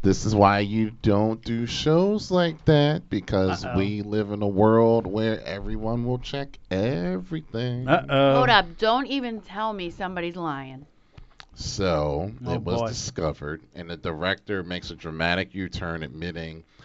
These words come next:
Speaker 1: that James Safechuck can't have been abused by Michael Jackson on the dates that he claimed because the area and the train, remember something with the train station and all that other stuff? And he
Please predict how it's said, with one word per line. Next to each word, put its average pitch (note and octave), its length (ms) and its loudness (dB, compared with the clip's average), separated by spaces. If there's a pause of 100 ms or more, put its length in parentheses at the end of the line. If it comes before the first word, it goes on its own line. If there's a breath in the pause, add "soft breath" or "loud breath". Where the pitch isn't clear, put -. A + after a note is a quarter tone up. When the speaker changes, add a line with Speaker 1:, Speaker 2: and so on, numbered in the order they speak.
(180 soft breath)
Speaker 1:
that D#2+ 180 -4
James F#2 480 -4 (140)
Safechuck A2+ 760 -4 (1500)
can't E3 440 -4
have A#2+ 220 -2
been A2 180 -2
abused E2+ 640 -8
by E2 140 -2
Michael D#2 440 -8
Jackson D#2+ 520 -8
on E2 180 -12
the E2 80 -10
dates F2 400 -8
that F2 160 -6
he E2+ 120 -10
claimed F2+ 760 -10 (520 soft breath)
because F#2 680 -4
the F2+ 240 -10
area A#2 680 2
and F#2 240 -6
the E2 80 -4 (160)
train, A2+ 580 -4
remember G3 240 -6
something F#3 240 -6
with D3 120 -8
the - 60 -12
train B2 600 -8
station A#2 500 -6
and G#2+ 100 -6
all A2 140 0
that A2 140 -6
other A2+ 220 -2
stuff? G#2+ 360 -4 (480 soft breath)
And D3 100 0
he F#3 40 8